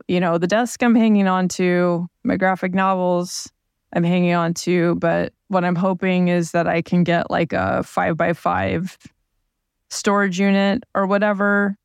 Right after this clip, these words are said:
and put that stuff in there. And those are about, like, seventy to a hundred dollars a month, which is, is within my budget. Um, it's still not ideal, but it's way better than what I'm paying for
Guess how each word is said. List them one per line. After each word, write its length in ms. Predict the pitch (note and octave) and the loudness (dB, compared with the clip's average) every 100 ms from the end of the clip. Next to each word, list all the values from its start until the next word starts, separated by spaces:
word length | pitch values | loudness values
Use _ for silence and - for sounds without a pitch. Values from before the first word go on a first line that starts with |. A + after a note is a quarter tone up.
| _ _ _ _ _ | _ _ _ _ _
and 420 | D#3+ E3 E3 E3 - | -2 0 2 0 0
put 200 | - - | -2 -2
that 180 | - | -4
stuff 320 | - - F3 - | -4 -2 -2 -2
in 100 | F3+ | -2
there. 460 | F3+ F3+ F3 F3+ - _ _ _ | 0 2 0 -2 -6 _ _ _
And 240 | - F3 F3 | -2 2 2
those 300 | G3+ G#3+ G3+ | 2 2 2
are 100 | G3 | 0
about, 460 | F3+ E3 E3 - - - | 2 0 0 -4 -10 -4
like, 340 | F3 E3 E3 _ _ _ _ _ _ _ _ _ _ _ _ _ _ _ | -2 -2 -4 _ _ _ _ _ _ _ _ _ _ _ _ _ _ _
seventy 580 | - - F#3+ F#3 F3+ F3+ | -4 0 0 2 2 2
to 120 | F3 | 0
a 40 | F3 | 0
hundred 280 | F3 F3 E3+ | 0 0 0
dollars 340 | E3 E3+ D#3+ | 0 -2 -2
a 20 | |
month, 320 | D#3+ E3 D#3+ | -2 -2 -4
which 280 | F3 F3+ - | -2 -2 0
is, 500 | F3+ E3+ E3 - - - _ _ _ _ _ _ _ _ _ _ _ - | -2 0 -2 -6 -14 -18 _ _ _ _ _ _ _ _ _ _ _ 0
is 360 | G3 F3 E3+ - | 2 2 0 -4
within 320 | F#3 F#3 F#3 | 0 2 2
my 160 | F3+ E3 | 2 0
budget. 580 | D#3+ D#3+ D#3 E3 D#3+ - _ _ _ - | 0 -2 -2 -2 -2 -4 _ _ _ -4
Um, 640 | E3+ E3 E3 E3 D#3 F3 - _ _ _ _ _ _ _ _ | -2 0 0 0 0 -4 -8 _ _ _ _ _ _ _ _
it's 140 | F3 | -6
still 200 | - G3+ | 0 0
not 180 | F#3+ F#3 | 2 2
ideal, 380 | F3 E3+ E3 D#3+ | 0 0 2 2
but 160 | D#3 D#3+ | 0 -2
it's 260 | G3 - | -4 -8
way 300 | - F3 E3+ | -8 -2 0
better 340 | D#3+ D#3+ D#3+ E3 | 2 0 0 0
than 160 | E3 | 0
what 140 | D#3+ E3+ | -2 0
I'm 140 | E3+ | -2
paying 320 | E3 F3 F3+ | -2 -2 -2
for 420 | F3 F#3 F3 D#3+ | -2 -2 0 -2